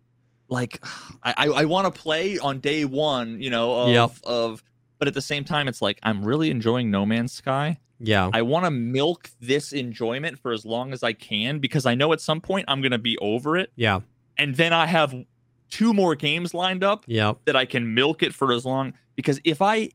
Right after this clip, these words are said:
Speaker 1: if I context switch away from No Man's Sky now
Speaker 2: It can be
Speaker 1: and I get into
Speaker 2: hard to get
Speaker 1: Diablo,
Speaker 2: back in, yeah.
Speaker 1: I might not get back into it. And
Speaker 2: Yep.
Speaker 1: then I'm gonna be like, "Well, now I don't wanna really play No Man's Sky anymore." And now Diablo beta is over. So it's like, "Oh, am I gonna try Tarkov?" And I know that's,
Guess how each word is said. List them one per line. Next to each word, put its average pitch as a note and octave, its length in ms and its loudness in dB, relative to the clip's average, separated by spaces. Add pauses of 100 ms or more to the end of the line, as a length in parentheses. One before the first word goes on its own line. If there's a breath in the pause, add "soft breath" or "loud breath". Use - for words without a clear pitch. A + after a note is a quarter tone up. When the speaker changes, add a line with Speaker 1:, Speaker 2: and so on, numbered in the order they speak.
(120)
Speaker 1:
if D3 180 2
I F#3+ 120 2
context D3+ 580 -2
switch D#3+ 260 -4
away A2 360 2
from A2 220 -4
No G#2 160 0
Man's G2+ 200 -2
Sky G#2 220 0
now G2+ 520 -2
Speaker 2:
It C#3+ 80 -6
can C#3 120 4
be B2 80 6
Speaker 1:
and A2 80 6
I A2 40 2
get B2 140 6
into A#2+ 100 8
Speaker 2:
hard A#2+ 240 6
to A2+ 80 2
get A2+ 140 6
Speaker 1:
Diablo, B2 400 6
Speaker 2:
back G#2 100 0
in, G#2+ 280 2
yeah. G#2 340 2 (100)
Speaker 1:
I A#2+ 100 2
might B2 220 0
not A2 180 2
get G2 120 -12
back F#2 220 -2
into C#3 260 0
it. F2+ 140 -6
And A2+ 100 2
Speaker 2:
Yep. G#2+ 100 4
Speaker 1:
then C3+ 160 2
I'm B2+ 120 0
gonna A#2 180 0
be A2+ 100 2
like, G2+ 180 0
"Well, G#2 100 -4
now G#2 200 0
I G#2 80 2
don't G#2 180 -2
wanna G2 260 -2
really G2 220 -4
play G#2 220 -2
No A#2+ 160 0
Man's D#3+ 220 -2
Sky C#3 340 0
anymore." C3+ 540 0
And A2+ 80 0
now A2 260 2
Diablo A2+ 480 2
beta A#2 260 0
is G#2 100 -2
over. G#2+ 280 0
So G2 160 -6
it's F#2 140 -8
like, F#2 120 -6
"Oh, A2+ 220 -4
am G2+ 140 -8 (120)
I A2+ 60 -10
gonna A#2+ 200 -6
try A2+ 240 0
Tarkov?" D3+ 640 0
And A2 100 2
I G#2+ 40 4
know G#2+ 140 0
that's, G2 340 -2